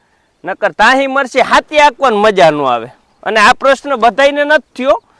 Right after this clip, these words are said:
અમુક અમુક ખેતરમાં જ થયો છે, ને એમાં આપણે પછાતના ભાગમાં થોડોક વધારે થયો, અહીંયા પાણીની રપટ ફરે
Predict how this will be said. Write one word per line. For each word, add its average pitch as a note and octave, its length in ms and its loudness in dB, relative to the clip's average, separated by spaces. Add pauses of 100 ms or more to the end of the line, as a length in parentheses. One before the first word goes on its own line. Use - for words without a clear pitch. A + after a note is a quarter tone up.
(160)
અમુક C4 300 -4
અમુક C4+ 240 -4
ખેતરમાં C4 500 -2
જ - 140 -10
થયો A#3+ 120 -4
છે, G#3 120 -10
ને G#3+ 100 -8
એમાં A#3 180 -6
આપણે G#3+ 220 -6
પછાતના A3+ 520 -6
ભાગમાં A3+ 360 -4
થોડોક A#3 280 -4
વધારે G#3 420 0
થયો, G3 180 -2
અહીંયા F#3+ 180 2
પાણીની F#3+ 460 0
રપટ G3+ 340 2 (100)
ફરે B3 280 0